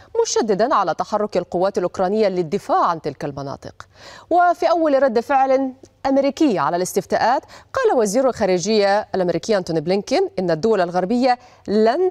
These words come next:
تعترف مطلقًا بالاستفتاءات التي وصفها بغير الشرعية. وقال رئيس الوزراء الكندي جاستن ترودو إنه يعتزم فرض عقوبات جديدة على روسيا بسبب الاستفتاءات الصورية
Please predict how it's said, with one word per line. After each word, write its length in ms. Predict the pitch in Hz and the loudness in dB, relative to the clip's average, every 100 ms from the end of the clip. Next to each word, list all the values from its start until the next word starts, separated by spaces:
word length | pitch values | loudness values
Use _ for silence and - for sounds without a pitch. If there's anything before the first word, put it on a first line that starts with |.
| - | 0
تعترف 500 | 214 202 220 196 233 | -2 0 0 0 -2
مطلقًا 380 | 247 214 - 208 | -2 -2 -2 -2
بالاستفتاءات 840 | 185 175 - 185 214 - 220 165 _ _ - | -2 -2 -4 -6 -4 0 0 -2 _ _ -8
التي 260 | 170 214 | -4 -4
وصفها 540 | 208 180 254 233 226 220 | -4 -4 -4 -2 -2 -2
بغير 340 | 185 175 165 156 | -2 -2 -2 -4
الشرعية. 540 | - 170 147 - - _ _ _ - - - | -6 -10 -12 -16 -18 _ _ _ -20 -20 -4
وقال 640 | 285 311 302 302 453 392 226 | 0 2 2 2 2 2 2
رئيس 340 | 190 240 - | 2 0 0
الوزراء 600 | 240 196 185 196 220 - | 0 0 0 2 2 0
الكندي 580 | 233 - 208 175 226 330 | -4 -2 -2 -2 0 0
جاستن 380 | 185 175 185 180 | 0 -4 -4 -6
ترودو 400 | 170 170 233 381 | -4 0 0 0
إنه 340 | - 254 254 | -2 -2 0
يعتزم 540 | 247 226 214 320 220 170 | 0 0 -2 -2 -2 -2
فرض 260 | 277 247 | -2 0
عقوبات 460 | 180 180 185 208 240 | 0 0 0 0 0
جديدة 400 | 214 202 277 294 | -2 0 0 2
على 240 | 262 262 | 2 0
روسيا 340 | 294 311 - 277 | -2 -4 -2 -2
بسبب 440 | 240 - 269 240 | -2 -2 -2 -2
الاستفتاءات 680 | 226 - 226 233 214 226 233 - | -4 -2 -4 -2 0 0 0 -6
الصورية 560 | 220 220 202 214 170 | -10 -6 -2 -2 -2